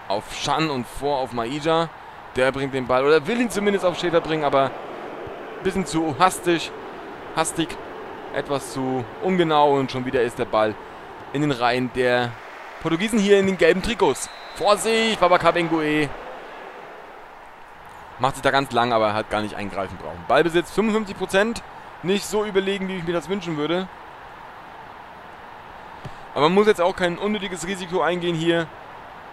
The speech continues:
Denn die haben sich auch nicht umsonst hier qualifiziert, muss man dazu sagen. Jede Mannschaft, die jetzt hier drin ist, die hat's auch irgendwo verdient.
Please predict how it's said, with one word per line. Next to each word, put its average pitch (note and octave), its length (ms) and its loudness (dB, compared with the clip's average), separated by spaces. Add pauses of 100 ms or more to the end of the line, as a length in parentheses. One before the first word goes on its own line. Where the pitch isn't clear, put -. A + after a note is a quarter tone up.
(180)
Denn E3 640 4 (840)
die E3+ 120 2
haben G#3 180 6
sich A3 160 -4
auch G3+ 120 2
nicht A3 160 -2
umsonst G#3+ 440 2
hier D3 120 -2
qualifiziert, C#3 580 0
muss D#3+ 100 -2
man E3 80 2
dazu E3 240 0
sagen. A#2 280 2
Jede D#3 180 0
Mannschaft, E3+ 280 0
die D#3 80 -4
jetzt E3 200 -2
hier F3 100 2
drin F#3 200 2
ist, G#3 240 0 (440)
die E3 100 -2
hat's F#3 160 4
auch E3+ 120 -2
irgendwo D#3+ 440 0
verdient. E3 440 -4